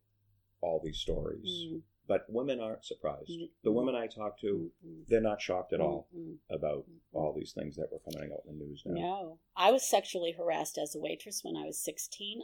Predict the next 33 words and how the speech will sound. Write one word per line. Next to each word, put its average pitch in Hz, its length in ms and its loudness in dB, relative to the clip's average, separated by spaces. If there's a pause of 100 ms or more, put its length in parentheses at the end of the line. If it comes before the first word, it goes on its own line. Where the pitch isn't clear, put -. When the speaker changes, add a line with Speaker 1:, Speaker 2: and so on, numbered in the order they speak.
Speaker 2:
I 165 60 -4
was 156 180 -6
sexually 160 480 -4
harassed 156 440 -8
by 156 140 -4
a 151 180 -8
senior 196 520 0
level 160 280 0
manager 160 480 -4
at - 160 -8
Bank 147 220 -4
Boston 143 360 -4
Corporation 175 640 -8 (300)
and 156 160 0
discussed 151 580 2
that 185 240 2
with 165 160 -6
the 151 80 -6
C 165 360 -4
E 165 180 -4
O 175 240 6
of 208 160 -4
Bank 226 240 -4
Boston 214 340 -4
Corporation, 208 600 -10 (260)
in 165 100 -2
addition 160 400 0
to 202 80 -8
the 202 100 -12
head 196 160 -6
of 196 100 0
H 190 240 -4
R. 185 220 -4